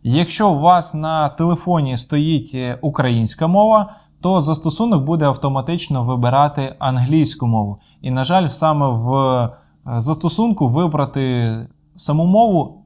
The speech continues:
немає можливості. Тобто вона автоматично підбирається до мови, встановленої на телефоні. На жаль,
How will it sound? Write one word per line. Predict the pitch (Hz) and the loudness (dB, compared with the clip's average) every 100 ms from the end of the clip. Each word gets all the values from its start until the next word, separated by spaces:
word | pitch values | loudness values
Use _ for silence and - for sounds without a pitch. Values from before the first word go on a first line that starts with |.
| _ - | _ -6
немає | 131 156 170 180 170 | 0 2 4 4 2
можливості. | 156 139 123 107 104 - - | 0 0 0 -2 -6 -12 -16
Тобто | - - | -16 -8
вона | 123 175 214 | -4 0 2
автоматично | 143 - 139 139 180 180 151 131 _ - | 0 -2 -4 -4 -6 -6 -6 -8 _ -6
підбирається | 135 120 131 165 175 - 139 127 | -2 0 4 4 4 0 -4 -6
до | 127 123 131 | -4 -2 0
мови, | 139 170 170 135 - - | 2 2 0 -4 -12 -14
встановленої | - 127 135 143 135 131 120 | -6 -2 -2 -2 -4 -4 -4
на | 131 | -4
телефоні. | 135 135 123 127 110 101 - _ - | -4 -6 -6 -4 -4 -6 -12 _ -8
На | 127 | -2
жаль, | 143 214 226 | 2 4 2